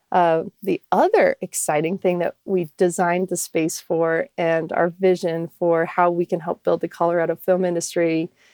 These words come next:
is all the events that we have going on. Uh, we just did the Colorado Mixer Mixer, <laughs> uh, which is, uh, the meetup for all the sound people.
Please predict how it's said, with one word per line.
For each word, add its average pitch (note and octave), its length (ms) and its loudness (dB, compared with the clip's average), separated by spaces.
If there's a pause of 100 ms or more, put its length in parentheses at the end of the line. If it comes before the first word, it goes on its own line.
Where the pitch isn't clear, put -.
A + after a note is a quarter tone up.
(160)
is F3 400 4
all F#3+ 180 4
the F3 140 2
events F3+ 440 0
that - 120 -2
we E3+ 80 2
have D#3+ 320 -6
going F3 260 -2
on. D#3+ 320 -2 (380)
Uh, E3+ 100 2
we F#3 140 2
just F#3+ 220 0
did F3+ 180 2
the F3 380 2
Colorado F3+ 760 4 (140)
Mixer G#3+ 320 2
Mixer, B3 380 2 (100)
<laughs> - 100 -20
uh, B3 300 6
which A3 240 4
is, G#3+ 200 2
uh, F#3+ 220 6
the F#3+ 120 4
meetup G3 360 2
for - 80 -2
all F#3 140 4
the F3+ 80 -2
sound F#3+ 360 -2
people. F3 540 0